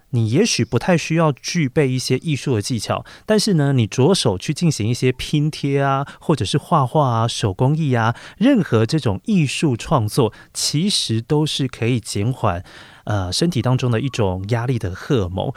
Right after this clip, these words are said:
所以我这边呢，就想要来请教你一下，如果呢，现在大家居家避疫真的很久很久、很闷很闷，你觉得在家里有没有办法就地取材，然后呢，来进行一些艺术上的创作，然后转移一些心情上面的负面情绪？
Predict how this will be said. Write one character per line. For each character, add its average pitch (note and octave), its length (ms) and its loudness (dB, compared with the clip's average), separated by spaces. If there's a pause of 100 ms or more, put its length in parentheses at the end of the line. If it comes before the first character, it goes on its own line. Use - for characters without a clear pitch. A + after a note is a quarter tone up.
(140)
所 - 140 -2
以 C4 40 4
我 F3+ 100 6
这 - 120 -4
边 D3 220 0
呢， C3+ 160 2
就 D#3 180 0
想 G#2 220 -2
要 B2+ 160 0
来 G#2+ 320 0 (160)
请 C3 240 2
教 F#3 180 4
你 G#2+ 140 0
一 - 20 0
下， A2+ 300 0
如 G#3+ 180 0
果 C#3+ 220 4
呢， A#2 180 0
现 E3+ 220 -2
在 D#3 140 2
大 C#3+ 160 4
家 B2+ 160 2
居 C3+ 120 0
家 B2 160 2
避 B2+ 220 0
疫 A#2 60 0
真 B2+ 180 2
的 A#2 80 2
很 B2+ 320 6
久 C3+ 160 6
很 A#2 140 2
久、 C3 100 4
很 A2 180 0
闷 C3 160 2
很 A2+ 160 0
闷， A#2 180 2 (320)
你 D3+ 60 0
觉 A3 200 0
得 A3 160 4
在 A3 160 2
家 F#3 240 0
里 B2 240 0 (160)
有 C#3+ 120 2
没 F3+ 60 4
有 G#3+ 80 4
办 G#3+ 160 6
法 A2 220 2
就 G#3 180 2
地 G3+ 140 0
取 A#2+ 240 0
材， A2+ 360 0 (180)
然 C3 160 0
后 F3+ 140 2
呢， D#3 260 2
来 C3 180 2
进 F#3 180 2
行 A#2+ 140 -4
一 B2+ 80 -2
些 C#3+ 160 0
艺 G#3 220 2
术 F#3+ 120 4
上 F3 160 0
的 C#3 80 0
创 C3+ 240 2
作， B2 300 2
然 A2+ 100 -2
后 C#3+ 80 2
转 G#2 240 -2
移 G#2+ 200 -2
一 C#3 40 0
些 B2+ 200 0
心 C3 180 -2
情 G2+ 160 -2
上 A2+ 160 -2
面 A2 120 0
的 F#2+ 100 -2
负 A2+ 180 -2
面 G2+ 180 0
情 G2 220 -8
绪？ B2 300 -8